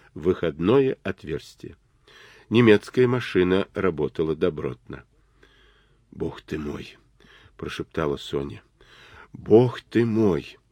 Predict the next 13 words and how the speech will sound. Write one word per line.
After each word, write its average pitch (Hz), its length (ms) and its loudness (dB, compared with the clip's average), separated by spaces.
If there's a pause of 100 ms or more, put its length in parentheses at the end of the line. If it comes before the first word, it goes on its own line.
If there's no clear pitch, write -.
(1200)
Охваченный 139 920 6
на 113 240 6
миг 113 460 2
приступом 101 800 -2 (120)
нерассуждающей 90 1200 0
злости, 95 640 -4 (640)
Родион 110 480 6
прицелился 107 920 2
было 92 240 2
ладонью 95 680 2
отвесить 101 720 -2
ей 92 140 0
пощёчину, 80 960 -2